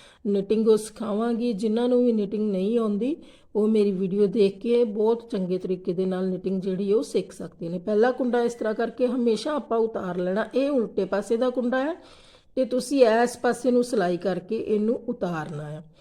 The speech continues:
ਹੁਣ ਕੀ ਕਰਨਾ ਹੈ, ਆਪਾਂ ਆਪਣਾ ਧਾਗਾ ਜਿਹੜਾ ਇਸ ਤਰ੍ਹਾਂ ਘੁਮਾ ਕੇ ਪਿਛਲੇ ਪਾਸੇ ਲੈ ਜਾਣਾ ਹੈ ਤੇ ਫਿਰ ਇਸ ਤੋਂ ਬਾਅਦ ਇੱਧਰ ਸਾਈਡ ਸਿਲਾਈ ਪਾਉਣੀ ਆ।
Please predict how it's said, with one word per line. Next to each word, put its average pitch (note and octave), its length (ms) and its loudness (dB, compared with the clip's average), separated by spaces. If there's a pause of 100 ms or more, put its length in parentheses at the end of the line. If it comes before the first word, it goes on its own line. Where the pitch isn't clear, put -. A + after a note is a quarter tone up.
(360)
ਹੁਣ B3+ 160 2
ਕੀ C#4 200 0
ਕਰਨਾ A#3+ 340 2
ਹੈ, A#3 60 2
ਆਪਾਂ B3 380 -2
ਆਪਣਾ B3 360 0
ਧਾਗਾ A3+ 400 -2
ਜਿਹੜਾ G3+ 260 0
ਇਸ A3+ 120 -2
ਤਰ੍ਹਾਂ A3 240 0
ਘੁਮਾ A#3+ 300 0 (120)
ਕੇ A3+ 180 -4
ਪਿਛਲੇ B3+ 440 0
ਪਾਸੇ A3+ 340 -6
ਲੈ F#3+ 180 -2
ਜਾਣਾ E3 260 -6
ਹੈ A#3+ 160 -6 (520)
ਤੇ C4+ 80 0
ਫਿਰ B3+ 260 6
ਇਸ B3 200 -2
ਤੋਂ A#3+ 200 4
ਬਾਅਦ A#3 340 0
ਇੱਧਰ C4+ 520 2
ਸਾਈਡ F#3+ 340 -2
ਸਿਲਾਈ F#3 340 -2
ਪਾਉਣੀ F3+ 380 -2
ਆ। C4 140 -4